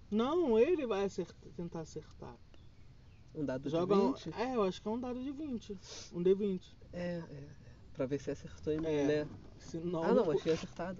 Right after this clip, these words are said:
Speaker 2: Ah, não, tinha acertado?
Speaker 1: Se não, coitado.
Speaker 2: Ah, sobrevivi, deu quatorze. Não,
Speaker 1: Ai,
Speaker 2: eu
Speaker 1: deu
Speaker 2: levei o
Speaker 1: quatorze.
Speaker 2: chute,
Speaker 1: Ô,
Speaker 2: né?
Speaker 1: ódio.
Speaker 2: Levei,
Speaker 1: Aí
Speaker 2: né?
Speaker 1: ele errou sem querer.
Speaker 2: Errou?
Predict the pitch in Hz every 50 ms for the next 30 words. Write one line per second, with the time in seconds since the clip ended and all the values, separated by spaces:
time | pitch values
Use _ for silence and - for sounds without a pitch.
0 | - - 156 175 175 170 - - 156 - - - - - 165 202 208 196 196 196
1 | 190 - 208 208 - - 208 190 208 220 208 - 185 175 175 185 202 208 190 175
2 | 165 165 156 - 185 190 - 170 165 170 160 160 156 - - - - - - -
3 | - - 160 156 143 151 147 151 151 143 143 135 135 139 139 151 160 165 156 151
4 | 147 143 - 156 208 220 151 135 131 135 131 131 139 135 - - - - - -
5 | 151 147 151 151 151 156 160 165 160 165 165 165 147 - - - 165 165 151 -
6 | - 170 - - 156 139 - 185 233 302 339 240 208 196 226 339 480